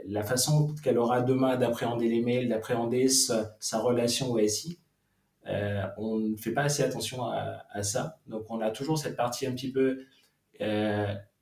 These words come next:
le S I a été chiffré, on a réussi à restaurer tant bien que mal, relancer l'activité. Mais il y a tout un travail aussi à faire post-attaque sur les humains.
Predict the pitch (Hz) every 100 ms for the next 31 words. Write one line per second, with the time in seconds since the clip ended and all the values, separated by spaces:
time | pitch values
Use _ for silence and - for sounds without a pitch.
0 | - 123 147 147 - 151 143 135 131 143
1 | - 139 135 - 131 131 139 139 139 139
2 | 123 127 - 135 131 127 123 123 139 127
3 | 131 123 - - - _ 127 135 139 -
4 | 120 117 113 113 147 - _ _ _ _
5 | _ _ _ _ - 117 123 151 147 123
6 | - - 143 - 143 131 127 - 156 147
7 | - 139 127 - - _ _ 165 160 -
8 | 131 143 151 - - _ _ _ - 147
9 | 135 131 127 123 120 135 120 -